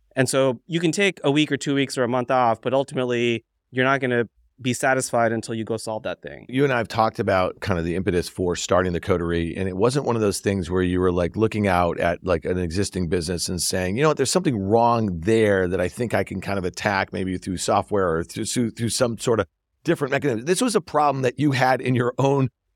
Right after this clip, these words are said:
Speaker 2: life a-,
Speaker 1: Right.
Speaker 2: about, like, the way you were being serviced, right, in the financial services industry. So talk to me a little bit about that. So you said that this was a problem that you had when you were Aptiv, and you
Speaker 1: Yeah.
Speaker 2: just didn't have a whole heck of a lot of time to focus on it. What was the problem, and kinda how did the, the business model evolve?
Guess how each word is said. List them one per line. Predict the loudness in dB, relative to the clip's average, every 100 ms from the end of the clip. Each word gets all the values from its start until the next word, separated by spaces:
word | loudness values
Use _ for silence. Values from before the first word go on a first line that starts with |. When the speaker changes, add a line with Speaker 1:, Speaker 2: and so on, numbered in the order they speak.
| -6
Speaker 2:
life | -2 2 0 -2 -4
a-, | -2
Speaker 1:
Right. | 2 2
Speaker 2:
about, | 4 2 2
like, | 0 0
the |
way | 0 2
you | 2 2
were | 2
being | 2 -2 0
serviced, | 0 2 2 0 2
right, | 0
in | 0
the | 0
financial | 0 0 -2 -4 -4
services | 0 0 0 -4 -2
industry. | 0 0 0 -2
So | 0 0
talk | 2 0
to | 2
me | 0
a | 2
little | 2 2 2
bit | 2
about | 2 2 2
that. | 0 0
So | 0 -2 _ -4
you | -2
said | 0 -2 0
that | 0
this | 0 0
was | -2
a |
problem | 0 0 0 0 0
that | 0 0
you | 0
had | 2 2 0
when | -2
you | -4
were | -4
Aptiv, | -4 -4 -2 -2
and | -2
you | -2
Speaker 1:
Yeah. | -2
Speaker 2:
just | -2
didn't | 0
have | 0 -2 -6 -4
a | 0
whole | 2
heck | 2 0
of |
a | 0
lot | 0
of | 0
time | -2 -2
to | -4
focus | -2 -2 0 -2 0
on | 0 0
it. | -2 -4
What | -4 0
was | 0
the | -2
problem, | -2 0 2 2 0 0
and | -4 -4 -2
kinda | -2 0
how | 2 2
did | 2 0 0
the, | 0
the | 0 -2
business | 0 -2 0 -2 -2
model | 0 2 4 2 2
evolve? | 2 4 2